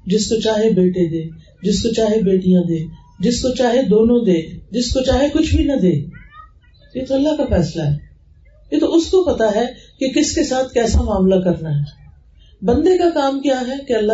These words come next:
کے فیصلوں پہ راضی ہو جائے، یہ سوچ کے کہ اللہ زیادہ علم والا ہے، اللہ کی حکمت زیادہ ہے، اگر مجھے نہیں پتا تو یہ میری اپنی عقل کا قصور ہے، کیونکہ میری عقل چھوٹی ہے۔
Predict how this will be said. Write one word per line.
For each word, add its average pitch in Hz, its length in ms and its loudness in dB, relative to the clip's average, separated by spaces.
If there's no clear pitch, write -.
کے 190 100 -2
فیصلوں 185 320 -4
پہ 190 100 -2
راضی 165 360 -2
ہو 151 120 -6
جائے، 147 240 -6
یہ 233 160 0
سوچ 233 360 -2
کے 262 120 -4
کہ 180 100 -2
اللہ 202 300 2
زیادہ 185 300 2
علم 196 340 4
والا 151 380 2
ہے، 143 280 -4
اللہ 185 360 2
کی 190 60 -2
حکمت 185 460 0
زیادہ 170 540 2
ہے، 147 340 -2
اگر 202 300 2
مجھے 202 340 2
نہیں 269 220 0
پتا 226 240 -2
تو 302 60 -2
یہ 294 80 2
میری 294 220 2
اپنی 285 260 0
عقل 233 320 2
کا 214 120 0
قصور 202 380 0
ہے، 208 60 0
کیونکہ 240 200 0
میری 269 320 4
عقل 226 280 0
چھوٹی 175 400 0
ہے۔ - 180 -2